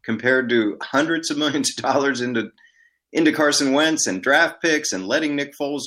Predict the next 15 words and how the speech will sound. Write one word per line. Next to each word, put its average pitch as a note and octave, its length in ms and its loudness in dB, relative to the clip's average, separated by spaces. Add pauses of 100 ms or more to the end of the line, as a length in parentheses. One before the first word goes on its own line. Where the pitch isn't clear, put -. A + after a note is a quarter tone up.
go C#3 300 0
and F2 140 -6
trading D3 320 -2
Sam C3+ 260 -2
Bradford. B2+ 540 -2 (320)
So D3+ 160 -2
listen, C#3+ 600 0
this D3+ 320 0 (300)
is C3+ 460 2
the C3 80 -4
decision, A#2+ 680 -2
the A2 80 -8
business C#3+ 440 -6
of C#3 100 -10
sports. - 840 -6